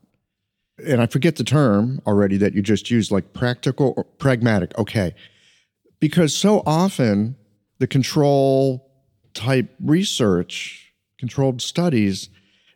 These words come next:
i-, is so considered the gold standard. I get it that the pragmatic is much more useful in our situation, but for listeners who might not be so familiar with that, can you tell us a little bit how the pragmatic research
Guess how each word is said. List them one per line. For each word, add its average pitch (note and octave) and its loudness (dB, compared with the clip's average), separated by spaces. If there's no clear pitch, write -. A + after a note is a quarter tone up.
i-, - -6
is B2+ 0
so D#3 0
considered C#3 0
the B2 0
gold A2 0
standard. C#3+ 0
I G#2+ 2
get D3+ 0
it C3+ 0
that A2 0
the G2+ -2
pragmatic G#2+ 0
is G#2+ 0
much A#2 0
more G#2 2
useful G#2+ 0
in F#2+ 0
our B2 0
situation, G2+ -2
but G#2+ -2
for A2+ 0
listeners D3+ 0
who A#2+ 2
might A2+ 2
not B2 -2
be A#2+ -2
so G#2 -2
familiar A#2+ 0
with D2 -6
that, - -16
can D3+ 2
you C3+ 2
tell D#3 2
us C#3 -4
a C#3 0
little D#3+ 2
bit D#3+ 2
how D3 2
the B2 -2
pragmatic B2 0
research A#2+ -2